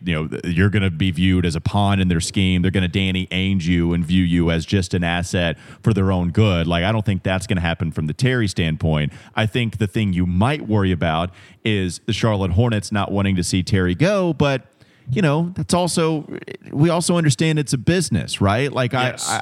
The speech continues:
Speaker 1: I, I think, I think this is well within that window of, "Hey, Terry, we did him a solid.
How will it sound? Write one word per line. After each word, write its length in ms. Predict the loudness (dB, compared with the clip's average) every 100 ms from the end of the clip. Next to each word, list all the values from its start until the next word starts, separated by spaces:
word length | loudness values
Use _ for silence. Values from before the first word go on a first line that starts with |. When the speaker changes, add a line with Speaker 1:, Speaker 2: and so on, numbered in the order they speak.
| -2
Speaker 1:
I, 60 | -2
I 80 | -2
think, 300 | -2 -2 -2 -2
I 60 |
think 320 | 0 -2 -2 -2
this 260 | 0 0
is 140 | 0 0
well 240 | 0 0
within 240 | 0 0
that 180 | 0 0
window 480 | 0 0 2 2 4
of, 200 | 2 2
"Hey, 400 | 2 0 -2 -6 _ _ _ _ 0
Terry, 400 | 2 4 2 2
we 140 | 0
did 200 | 2 2
him 140 | 2
a 40 | 2
solid. 600 | 2 0 2 0 0